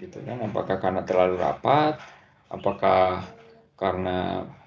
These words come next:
konstruksi sum-, sumurnya itu, apa, me-, memungkinkan kalau misalnya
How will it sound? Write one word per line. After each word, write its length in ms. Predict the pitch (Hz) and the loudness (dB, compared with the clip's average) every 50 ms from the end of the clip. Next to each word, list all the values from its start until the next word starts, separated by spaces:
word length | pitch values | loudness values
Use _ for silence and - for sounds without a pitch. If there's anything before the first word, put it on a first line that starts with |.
| _ _ - - - _ - - - - _ _ _ _ - | _ _ -20 -20 -10 _ -10 -10 -10 -14 _ _ _ _ -4
konstruksi 640 | 95 98 95 90 - - 95 95 - - - 98 95 | -2 -2 -2 -4 -4 -4 -4 -6 -4 -2 0 0 0
sum-, 400 | 90 - 104 101 98 98 98 - - | 2 2 0 0 0 -2 -6 -10 -10
sumurnya 680 | - - 101 101 98 98 95 95 92 92 95 95 92 92 92 | -4 -2 0 0 0 0 0 0 0 -2 -2 -2 -2 -4 -2
itu, 480 | 90 98 95 92 92 92 92 95 95 - - - - - - - | 0 2 2 4 4 4 2 0 0 -2 -6 -8 -8 -8 -8 -8
apa, 400 | 110 - - 120 131 - - - - - - - - - _ _ _ _ _ _ _ _ _ _ _ _ _ _ _ _ _ _ _ | -6 -2 0 2 2 2 0 -4 -8 -14 -20 -20 -20 -20 _ _ _ _ _ _ _ _ _ _ _ _ _ _ _ _ _ _ _
me-, 280 | - 113 113 101 - - - | 0 2 2 2 2 0 0
memungkinkan 1040 | 123 113 113 110 107 104 101 101 107 101 98 95 95 113 113 107 107 104 104 101 98 | 2 2 4 4 2 2 2 2 2 2 2 2 2 4 4 4 2 0 -2 -4 -4
kalau 560 | 92 90 92 92 92 92 92 92 92 92 - - - - - - - - - _ _ _ _ - - - _ _ _ _ _ _ - | -2 0 2 2 2 2 2 0 0 -4 -8 -12 -18 -20 -20 -20 -20 -20 -20 _ _ _ _ -20 -20 -20 _ _ _ _ _ _ -12
misalnya 480 | - 98 98 92 95 95 101 107 - | -10 -6 -4 -2 0 0 2 2 2